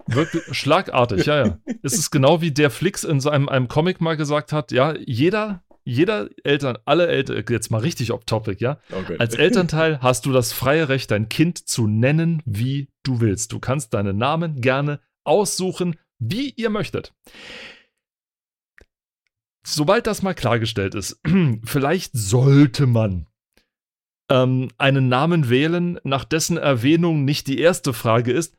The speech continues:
Speaker 1: "Bitte, wie heißt der?"
Speaker 2: <laughs>
Speaker 1: K. Bengt.
Speaker 2: K. Bengt.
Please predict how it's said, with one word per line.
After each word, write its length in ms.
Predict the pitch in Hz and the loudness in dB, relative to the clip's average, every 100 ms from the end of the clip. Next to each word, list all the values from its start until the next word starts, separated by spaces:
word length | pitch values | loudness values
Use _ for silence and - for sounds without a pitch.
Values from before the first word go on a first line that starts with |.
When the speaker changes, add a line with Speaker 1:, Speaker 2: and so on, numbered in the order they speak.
| _ | _
Speaker 1:
"Bitte, 220 | 117 110 | -2 0
wie 160 | 110 113 | 2 2
heißt 220 | 147 - | 0 -2
der?" 160 | 226 - _ _ _ _ - | -6 -6 _ _ _ _ -12
Speaker 2:
<laughs> 540 | 110 110 - 190 113 | -12 -12 -6 -6 -4
Speaker 1:
K. 220 | - 143 143 | -2 -2 -2
Bengt. 580 | 123 - 113 - - - _ _ _ _ _ _ _ _ _ _ _ - _ _ _ _ _ _ - | 2 2 2 -4 -12 -14 _ _ _ _ _ _ _ _ _ _ _ -20 _ _ _ _ _ _ -14
Speaker 2:
K. 100 | - _ - 220 _ 339 - _ 311 - _ - - _ _ - - - _ _ _ | -14 _ -10 -10 _ -16 -16 _ -18 -18 _ -20 -20 _ _ -20 -20 -20 _ _ _
Bengt. 580 | - 65 73 73 _ - | -12 -12 -12 -18 _ -20